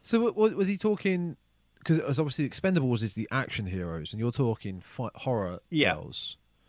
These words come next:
Speaker 1: So they weren't doing,
Speaker 2: Well,
Speaker 1: like,
Speaker 2: not the horror
Speaker 1: action
Speaker 2: girls, but
Speaker 1: Or just
Speaker 2: it
Speaker 1: in
Speaker 2: was
Speaker 1: general?
Speaker 2: mainly the action. So what they wanted to do was, in general,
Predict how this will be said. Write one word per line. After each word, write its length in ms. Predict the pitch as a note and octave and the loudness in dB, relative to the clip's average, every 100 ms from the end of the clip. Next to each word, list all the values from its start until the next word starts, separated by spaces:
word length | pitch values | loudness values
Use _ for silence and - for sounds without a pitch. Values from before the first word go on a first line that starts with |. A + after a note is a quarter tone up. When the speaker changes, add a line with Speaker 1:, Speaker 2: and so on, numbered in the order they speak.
| _ _ _ | _ _ _
Speaker 1:
So 140 | - C3+ | 2 6
they 80 | |
weren't 200 | C#3 C#3+ | 8 8
doing, 160 | C3+ C3+ | 6 10
Speaker 2:
Well, 120 | F#3+ | 10
Speaker 1:
like, 80 | - | 10
Speaker 2:
not 160 | A#3 C#3 | 8 8
the 60 | |
horror 200 | F3+ G3 | 8 8
Speaker 1:
action 80 | D#3 | 8
Speaker 2:
girls, 400 | F#3 C#3+ A#2 A2+ | 8 8 6 0
but 220 | - D3+ - _ _ _ _ _ _ _ _ _ _ _ - | 0 -2 -4 _ _ _ _ _ _ _ _ _ _ _ -4
Speaker 1:
Or 60 | D3 | 2
just 140 | D3 | 4
Speaker 2:
it 40 | F#3 | 4
Speaker 1:
in 60 | |
Speaker 2:
was 80 | E3 | 6
Speaker 1:
general? 240 | D#3+ C#3+ | 6 6
Speaker 2:
mainly 160 | G3+ F3+ | 4 2
the 140 | D#3 D3+ | 4 4
action. 300 | C#3 - - | 4 -4 -2
So 180 | F#3 E3 | 2 4
what 180 | F#3 | 4
they 80 | F3+ | 2
wanted 280 | D#3 F3 E3 | 2 2 0
to 60 | - | -4
do 240 | C#3+ C3+ | -2 -2
was, 240 | B2 B2 A2+ | 0 -2 0
in 240 | F3 D#3+ | 0 0
general, 540 | C#3+ D3 B2 G#2+ A2+ | 2 2 0 -4 -6